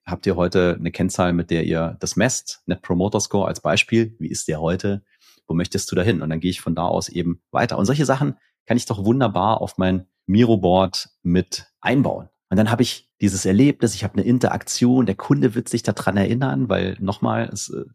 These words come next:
macht sonst eben niemand. Und das ist das ganze Hexenwerk, ja? Also vorher sich ein bisschen Gedanken machen,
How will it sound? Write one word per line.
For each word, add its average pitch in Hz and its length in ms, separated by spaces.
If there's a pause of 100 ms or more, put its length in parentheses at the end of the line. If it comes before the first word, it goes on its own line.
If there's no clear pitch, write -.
(160)
macht 95 380 (120)
sonst 101 380
eben 104 380 (120)
niemand. 104 600 (300)
Und 214 80
das - 100
ist 180 140
das - 80
ganze 165 240
Hexenwerk, - 560
ja? 110 140
Also 95 260
vorher 151 260
sich 127 140
ein 120 60
bisschen 120 220
Gedanken 117 300
machen, 123 360